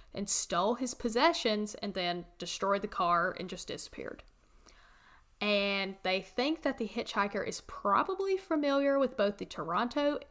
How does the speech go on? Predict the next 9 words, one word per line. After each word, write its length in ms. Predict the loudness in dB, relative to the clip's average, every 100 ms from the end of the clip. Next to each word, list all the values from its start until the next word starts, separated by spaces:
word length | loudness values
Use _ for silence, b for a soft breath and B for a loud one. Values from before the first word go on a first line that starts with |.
| -2
and 400 | 0 0 -2 -6
Seattle 440 | -4 -2 -2 -2
area 500 | -2 0 0 0 -2 -6 B B B B
and 240 | -4 -4 -4
could 420 | -2 2 2 4
be 80 | 6
using 420 | 6 4 0 -4
Philip's 460 | 0 2 2 -2
name. 380 | -4 -2 -2 -4